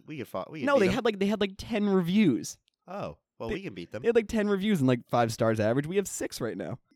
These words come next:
Speaker 2: All right, so if
Speaker 1: I'm
Speaker 2: you're,
Speaker 1: solid.
Speaker 2: if you're listening to this, that, right, that's us just groveling, begging, on hand and knee, uh, hat in hand, to go ahead and say, just, "Can I please get a, um,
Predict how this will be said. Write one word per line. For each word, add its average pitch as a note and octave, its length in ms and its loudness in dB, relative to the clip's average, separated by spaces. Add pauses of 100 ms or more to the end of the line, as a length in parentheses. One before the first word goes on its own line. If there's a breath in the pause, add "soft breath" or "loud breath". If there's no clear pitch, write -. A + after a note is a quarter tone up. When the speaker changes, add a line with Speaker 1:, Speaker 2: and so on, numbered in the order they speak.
Speaker 2:
All E3+ 80 4
right, B2+ 140 0
so F3+ 120 4
if - 120 -4
Speaker 1:
I'm G#3+ 160 -2
Speaker 2:
you're, G#3+ 140 2
Speaker 1:
solid. D#3+ 80 0
Speaker 2:
if F#3+ 80 2
you're A3 80 4
listening G#3+ 180 0
to F#3 60 2
this, D#3+ 80 0
that, D#3 260 0
right, C#3+ 180 2
that's C#3+ 220 0
us D3+ 140 2
just A#2 260 -6
groveling, A#2+ 600 2
begging, B2 640 0 (500)
on B2 180 4
hand E3+ 320 4
and A2 200 2
knee, F#2+ 320 -2 (800 soft breath)
uh, G#2+ 140 0
hat D3+ 320 0
in A2 100 0
hand, G2 480 -4 (360)
to C3 120 2
go A#2+ 160 4
ahead A2+ 180 0
and G#2 100 -2
say, G2 180 -2
just, G2 200 -6
"Can B2+ 240 -2
I A2+ 180 -2
please B2+ 580 -2 (300 soft breath)
get A2 380 0
a, G#2 240 2
um, F#2+ 480 -2